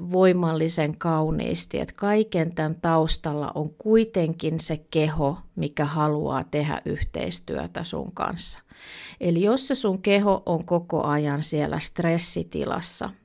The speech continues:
niin se, ne sun halut ja ne sun, se sun tietoisuus ei vielä pääse niin syvälle, että se muodostuu ihan niinku toiminnaksi, koska sulla on siihen selviytymiseen menee niin paljon sitä energiaa.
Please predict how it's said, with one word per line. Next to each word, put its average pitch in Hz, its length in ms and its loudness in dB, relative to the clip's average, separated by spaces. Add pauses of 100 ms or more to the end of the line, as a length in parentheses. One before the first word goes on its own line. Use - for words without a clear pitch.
(380)
niin 156 180 -2
se, 214 320 2
ne 185 120 0
sun 180 240 0
halut 214 600 2 (440)
ja 165 100 2
ne 160 120 0
sun, 175 280 -2
se - 180 -2
sun 175 260 -2
tietoisuus 165 960 2 (340)
ei 175 180 4
vielä 196 200 4
pääse 214 480 2
niin 175 240 2
syvälle, 160 600 2
että - 160 -4
se 160 80 0
muodostuu 160 760 0
ihan 151 300 -2
niinku 151 200 -6 (140)
toiminnaksi, - 760 0
koska 170 320 -6
sulla 175 240 2
on 185 80 0
siihen 180 260 0
selviytymiseen 160 920 0
menee 151 260 0
niin 175 260 2
paljon 160 340 2
sitä - 280 -4
energiaa. - 800 -4